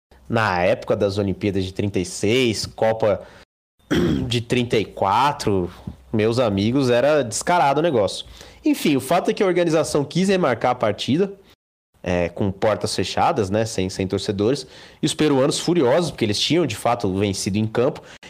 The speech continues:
resolveram abandonar não apenas o torneio de futebol da Olimpíada, mas toda a Olimpíada, né? E essa equipe que estreou, né, a, a camisa com a faixa peruana, realmente uma camisa muito bonita,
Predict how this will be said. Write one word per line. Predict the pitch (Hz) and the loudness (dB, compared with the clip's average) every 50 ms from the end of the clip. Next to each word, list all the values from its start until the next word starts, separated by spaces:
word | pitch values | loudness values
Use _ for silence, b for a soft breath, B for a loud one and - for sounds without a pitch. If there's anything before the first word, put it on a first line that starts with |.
| B B | B B
resolveram | 139 131 135 147 147 135 151 151 | 0 2 2 2 2 2 2 2
abandonar | 156 151 160 151 160 151 147 147 | 2 2 2 2 2 2 2 2
não | 143 156 190 | 2 2 2
apenas | 220 220 - 190 180 170 | 2 0 0 0 0 0
o | 156 | 0
torneio | - 165 147 131 131 156 175 | 0 0 0 2 2 0 0
de | 175 | -2
futebol | - - 131 - 120 104 110 123 160 | -4 -4 -4 -2 0 2 2 2 2
da | 165 156 | 2 2
Olimpíada, | 131 120 110 117 120 139 156 170 | 0 0 0 0 0 0 2 2
mas | 175 185 175 180 - | 2 0 0 -2 -2
toda | - 151 160 175 | 0 0 2 2
a | 196 | 2
Olimpíada, | 208 226 214 214 - 127 120 104 101 | 2 0 0 0 0 0 2 2 2
né? | 95 98 110 - - - _ _ _ _ _ _ _ _ _ _ _ _ - - - | 0 0 -2 -4 -10 -20 _ _ _ _ _ _ _ _ _ _ _ _ -16 -8 -2
E | 135 127 123 | 2 2 4
essa | 123 135 151 147 - 180 | 4 4 2 2 0 0
equipe | 175 180 - 139 160 175 170 233 - B B B B _ _ _ _ _ _ - | 0 0 -2 -2 0 0 -2 -4 -6 B B B B _ _ _ _ _ _ -4
que | - | -2
estreou, | 110 - - - 113 101 95 101 117 139 151 143 120 | 0 0 2 2 2 2 4 4 4 4 4 4 2
né, | 104 101 104 113 117 | 2 2 2 2 2
a, | 107 95 92 95 95 104 101 | 2 0 0 0 0 -2 -2
a | |
camisa | - - - 101 95 98 110 117 113 104 104 95 92 87 - B B B B _ _ _ _ _ _ _ - | -2 0 -2 0 2 2 2 2 2 2 2 2 2 0 -4 B B B B _ _ _ _ _ _ _ -6
com | - 104 | -4 -4
a | 87 | -4
faixa | - - - - 110 123 127 - - | -4 -2 0 0 2 2 0 0 -2
peruana, | - - 110 98 92 90 95 104 120 123 113 | 0 0 0 0 2 2 2 2 2 2 0
realmente | 92 90 104 104 101 101 104 - - | 0 0 0 0 0 0 -2 -2 -2
uma | 107 | -2
camisa | - 110 101 101 98 107 | 0 0 0 2 0 0
muito | 104 95 95 95 101 123 147 165 - | 0 0 0 0 0 0 0 0 -2
bonita, | 123 107 107 98 101 117 139 - 202 | -2 -2 0 0 0 0 0 -2 -4